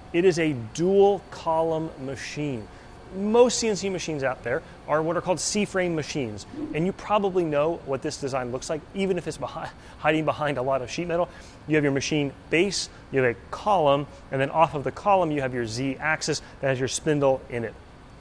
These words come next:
This machine is different because it has a column on the left, has a column on the right, and then the X axis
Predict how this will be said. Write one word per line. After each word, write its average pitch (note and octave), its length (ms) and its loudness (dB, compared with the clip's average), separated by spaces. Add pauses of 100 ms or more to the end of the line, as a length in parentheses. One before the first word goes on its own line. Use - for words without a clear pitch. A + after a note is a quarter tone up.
(600)
This A#3 240 4
machine F3+ 320 0
is A#2+ 120 -4
different C#3 340 0 (260)
because D3 560 0 (220)
it C3+ 60 -2
has C3+ 120 0
a B2 80 -4
column F3 440 0
on C3+ 120 0
the A#2 80 0
left, G3+ 360 0 (260)
has B2 100 -2
a C3 60 0
column D3+ 320 0
on B2+ 140 -2
the A#2 80 -4
right, E3 340 2 (420)
and C#3 120 0
then C3+ 140 2
the C#3 140 -2 (140)
X - 260 -2 (140)
axis F3+ 640 -4